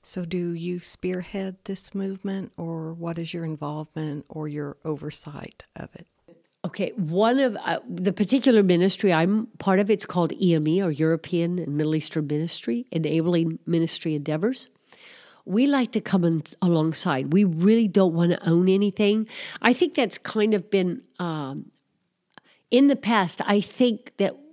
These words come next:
Speaker 2: we didn't enable nationals to own something and cause it to grow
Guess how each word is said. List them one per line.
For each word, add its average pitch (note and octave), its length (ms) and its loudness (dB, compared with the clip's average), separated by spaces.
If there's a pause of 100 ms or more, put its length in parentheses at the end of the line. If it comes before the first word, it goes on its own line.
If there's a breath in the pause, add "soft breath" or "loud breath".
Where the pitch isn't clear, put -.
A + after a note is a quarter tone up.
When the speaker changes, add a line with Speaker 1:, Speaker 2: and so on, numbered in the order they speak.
(120)
Speaker 2:
we G#3 240 2
didn't G3 360 4
enable F#3 640 2
nationals F3 1040 2 (440 loud breath)
to G3+ 140 4 (120)
own G3 200 8
something G#3+ 640 4
and D3+ 160 -2
cause F#3 260 -2
it F3+ 100 -8
to E3+ 80 -6
grow F3 680 -2